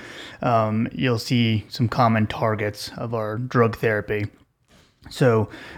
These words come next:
um, our factor ten A inhibitors, also, like, our direct thrombin inhibitors, and, um, we'll also get into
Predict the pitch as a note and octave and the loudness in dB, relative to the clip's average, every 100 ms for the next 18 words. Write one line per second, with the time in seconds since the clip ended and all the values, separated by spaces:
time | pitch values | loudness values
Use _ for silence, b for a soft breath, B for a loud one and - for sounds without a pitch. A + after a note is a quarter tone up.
0 | - A#2+ A2+ B2 A#2+ C3 A#2 A#2+ - A#2 | -2 0 2 2 4 4 4 0 2 2
1 | A2+ A2 A2 A2+ A2 A2 G#2+ G#2 - - | 4 2 2 2 4 6 4 2 -6 -6
2 | A2+ - A2 G#2+ G#2+ G#2+ G#2+ G#2+ G2+ - | -6 -4 -4 -4 -6 -6 -6 -4 -6 -4
3 | C3 A#2+ A#2 A#2 A2 A#2+ A2 A2 A2 A2 | 0 2 4 4 4 2 2 0 0 -2
4 | - B B B B - B2+ A#2+ A#2 A2+ | -8 B B B B -2 2 4 4 4
5 | G#2+ - C#3 A2+ A#2 C3+ D3 C3+ D3+ C3 | 2 -2 -4 -4 0 4 4 6 4 6
6 | C3 B2 A#2 A2+ - A#2 A2+ A2+ | 6 8 8 6 4 2 4 2